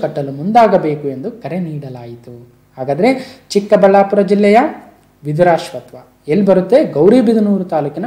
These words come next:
ವಿದುರ್-, ವಿದುರಾಶ್ವತ್ಥ ಸಭೆಯಲ್ಲಿ, ಆ, ಇಲ್ಲಿ ನೋಡಿ ಮುಖ್ಯಮಂತ್ರಿಗಳು, ರಾಜ್ಯಪಾಲರು ಕೂಡ ಭಾಗವಹಿಸಿದ್ರು. So ಇದನ್ನ ನಾವು ವಿದುರಾಶ್ವತ್ಥವನ್ನ ನಾವು ನಮ್ಮ ದಕ್ಷಿಣ ಭಾರತದ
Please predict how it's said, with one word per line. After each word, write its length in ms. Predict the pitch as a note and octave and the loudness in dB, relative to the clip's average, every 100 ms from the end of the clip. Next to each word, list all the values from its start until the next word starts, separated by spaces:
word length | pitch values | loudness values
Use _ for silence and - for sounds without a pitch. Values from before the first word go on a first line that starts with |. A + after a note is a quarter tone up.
| G#3+ | -8
ವಿದುರ್-, 360 | D#3+ G3 A#3+ - - _ _ - | -2 0 0 -4 -16 _ _ -10
ವಿದುರಾಶ್ವತ್ಥ 840 | E3 F#3+ G#3 G#3+ G#3+ - E3+ - E3+ D#3+ - _ - | 0 4 4 4 0 -4 -6 -2 -4 -4 -12 _ -14
ಸಭೆಯಲ್ಲಿ, 480 | D3+ D3+ D3 D3 - - _ _ _ _ | -8 -6 -6 -8 -12 -20 _ _ _ _
ಆ, 140 | C#3 C3 | -20 -18
ಇಲ್ಲಿ 200 | C#3 D#3+ | -10 -4
ನೋಡಿ 200 | E3+ A#3+ A3+ F#3 | -2 -4 -8 -16
ಮುಖ್ಯಮಂತ್ರಿಗಳು, 800 | D#3+ F3 E3+ D#3+ D#3+ F3 A3 G#3 | -10 -6 -6 -6 -4 -2 0 -2
ರಾಜ್ಯಪಾಲರು 600 | B2+ C3 D#3 D#3+ D#3 D#3 | -8 -6 -2 -2 -2 -4
ಕೂಡ 160 | D3+ | -6
ಭಾಗವಹಿಸಿದ್ರು. 1160 | A#3+ F3+ B2+ B2+ B2 A#2 - - - A#2+ - _ _ | -8 -8 -10 -12 -14 -18 -20 -20 -20 -20 -20 _ _
So 80 | E3 | -4
ಇದನ್ನ 240 | F#3+ C4+ A#3 | 2 2 2
ನಾವು 480 | D#3 C#3 D3 F3 - _ _ | 0 -4 -6 -8 -18 _ _
ವಿದುರಾಶ್ವತ್ಥವನ್ನ 1040 | D3+ E3+ G3+ G#3 G#3+ - G3+ - E3+ D3 C3+ | 0 2 4 2 0 -4 -6 -4 -6 -6 -10
ನಾವು 520 | C3 B2 C#3+ A#3 - - _ _ | -12 -8 -4 -4 -4 -20 _ _
ನಮ್ಮ 180 | C#3+ C3+ | -14 -12
ದಕ್ಷಿಣ 400 | C3 D#3 - B3 B3+ | -8 -8 -4 -2 0
ಭಾರತದ 400 | F#3 E3 D3+ | 0 -2 -4